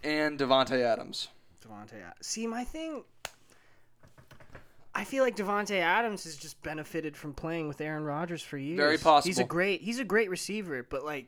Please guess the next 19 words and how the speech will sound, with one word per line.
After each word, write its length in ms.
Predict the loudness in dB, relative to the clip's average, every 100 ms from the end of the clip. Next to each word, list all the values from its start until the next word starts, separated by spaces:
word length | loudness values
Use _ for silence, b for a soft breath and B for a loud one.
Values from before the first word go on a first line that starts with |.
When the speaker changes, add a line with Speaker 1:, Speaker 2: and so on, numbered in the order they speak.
| -8
Speaker 2:
there's 200 | -8 -6
nothing 300 | -6 -6 -6
about 240 | -4 -4 -6
Davante 440 | -4 -2 -2 -2 -2
Adams 360 | -2 -2 -6
that 140 | -8 -8
stands 440 | -6 -4 -4 -4
out 180 | -6 -6
to 100 | -6
me 160 | -6 -6
besides 640 | -8 -8 -10 -10 -16 -20 -20
he's 320 | -16 -14 -12
a 40 | -14
great 300 | -10 -10 -10
route 220 | -12 -14
runner. 200 | -20 -20 -20 _ _ _ _ _ _ _ _
Like, 140 | -16 -10
he 60 | -6
doesn't, 280 | -4 -6